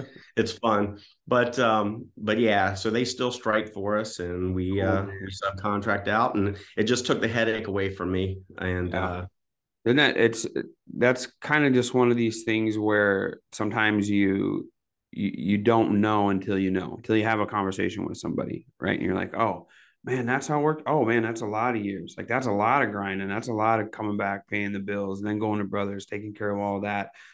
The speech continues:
Speaker 2: The opportunity's there, but here's the thing. Like, you gotta work. It's still an industry that, even though it's, it has an easier barrier to entry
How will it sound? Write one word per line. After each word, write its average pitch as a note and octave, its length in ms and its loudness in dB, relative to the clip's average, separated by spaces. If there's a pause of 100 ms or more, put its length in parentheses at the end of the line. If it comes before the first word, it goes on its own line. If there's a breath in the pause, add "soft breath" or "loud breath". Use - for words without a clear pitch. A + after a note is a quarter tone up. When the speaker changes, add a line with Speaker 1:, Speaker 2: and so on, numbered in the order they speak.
(120 loud breath)
Speaker 2:
The - 100 -2
opportunity's F3 540 4
there, C3 160 4
but B2 120 4
here's D3+ 200 4
the C3 60 -4
thing. - 260 -4
Like, A#2 160 -8
you F3 60 -6
gotta G#3 220 2
work. D3+ 400 2
It's - 100 -8
still G3+ 240 0
an F3+ 80 6
industry C#3+ 420 2
that, A#2+ 180 4
even E3+ 200 0
though F#3 140 6
it's, D#3+ 100 4
it - 300 -10
has C3 160 2
an A2+ 80 0
easier C3 340 0
barrier B2 400 0
to C#3 100 -6
entry D#3+ 460 -4